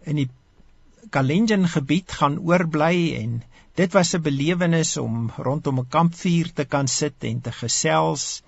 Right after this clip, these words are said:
En, ag, al is die geriewe nie altyd so maklik nie,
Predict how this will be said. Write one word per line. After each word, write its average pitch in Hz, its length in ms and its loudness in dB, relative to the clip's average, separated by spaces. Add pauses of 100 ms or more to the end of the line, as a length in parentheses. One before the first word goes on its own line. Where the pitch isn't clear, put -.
(460)
En, 175 400 0 (680)
ag, 180 200 2
al 180 140 2
is 185 160 2
die 175 340 2
geriewe 165 500 4
nie 202 180 4
altyd 165 420 0
so 147 280 2
maklik 131 500 0
nie, 156 280 0